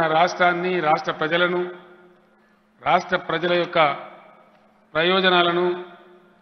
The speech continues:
పరిరక్షించేటువంటి కాపలాదారు ఈ టీఆర్ఎస్ పార్టీ. రెండు దశాబ్దాల క్రితం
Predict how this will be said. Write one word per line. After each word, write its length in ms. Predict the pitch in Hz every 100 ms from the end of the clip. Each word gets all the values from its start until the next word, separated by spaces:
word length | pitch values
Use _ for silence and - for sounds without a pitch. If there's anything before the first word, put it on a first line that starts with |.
| _ _ _ _ _ _ 147
పరిరక్షించేటువంటి 920 | 175 196 190 196 175 185 170 165 156 156
కాపలాదారు 680 | 165 175 165 151 160 165 147 139 - - - _ _ _ _ 165
ఈ 100 | 156
టీఆర్ఎస్ 460 | 151 156 151 139 -
పార్టీ. 240 | 123 - - - - _ _ _ _ _ _ _ _ _ _ _ _ _ _ _ _ _ _
రెండు 160 | 156 175 165
దశాబ్దాల 540 | 160 208 185 196 196 185
క్రితం 280 | 170 208